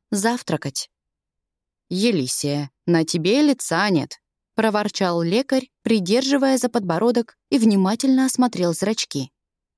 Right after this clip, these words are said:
«Тебе нехорошо?» «Да, это так»,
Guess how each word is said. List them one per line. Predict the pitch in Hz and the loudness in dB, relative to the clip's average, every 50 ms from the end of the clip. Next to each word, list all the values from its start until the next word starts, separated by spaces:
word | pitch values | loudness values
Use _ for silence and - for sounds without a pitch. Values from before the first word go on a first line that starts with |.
| _ _ _ _ | _ _ _ _
«Тебе | - 180 175 156 156 151 | -4 -4 -2 0 0 0
нехорошо?» | 147 135 - 143 139 131 131 - - 131 135 151 208 233 - _ _ _ _ _ _ _ _ _ _ _ _ _ _ _ _ _ _ - | 0 -2 -2 -4 -6 -4 -6 -6 -4 -2 -2 -2 -4 -6 -10 _ _ _ _ _ _ _ _ _ _ _ _ _ _ _ _ _ _ -12
«Да, | 240 233 233 294 294 277 247 220 220 220 | -8 -2 0 2 2 2 2 2 0 0
это | 226 - 233 233 | -2 -2 -2 -2
так», | - - 247 214 165 - - - | 0 0 0 0 -2 -4 -8 -20